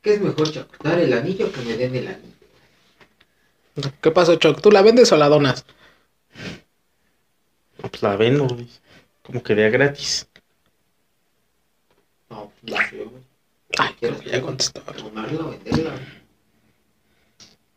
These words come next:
Speaker 1: Nah.
Speaker 2: Sí, güey.
Speaker 3: Ah, perfecto.
Speaker 2: Ah, perfecto. Muy bien.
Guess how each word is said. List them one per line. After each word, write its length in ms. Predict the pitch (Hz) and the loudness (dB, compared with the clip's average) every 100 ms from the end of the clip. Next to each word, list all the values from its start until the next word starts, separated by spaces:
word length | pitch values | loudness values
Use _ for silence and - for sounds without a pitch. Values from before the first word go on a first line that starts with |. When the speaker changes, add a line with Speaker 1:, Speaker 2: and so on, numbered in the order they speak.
| _ _ _ _ _ _ _ - - _ - | _ _ _ _ _ _ _ -12 -12 _ -10
Speaker 1:
Nah. 180 | - - _ _ - - - _ _ | -10 -10 _ _ -20 -20 -20 _ _
Speaker 2:
Sí, 180 | - 214 | 2 4
güey. 240 | 202 196 _ _ - 285 214 220 233 | 6 2 _ _ 4 8 8 8 6
Speaker 3:
Ah, 120 | 185 | 4
perfecto. 400 | - 185 214 208 | 2 0 2 2
Speaker 2:
Ah, 180 | 214 262 | 4 2
perfecto. 380 | 262 - 220 - - _ _ _ _ _ _ - | 2 -2 -4 -4 -18 _ _ _ _ _ _ -8
Muy 100 | 139 | -4
bien. 180 | 139 | -4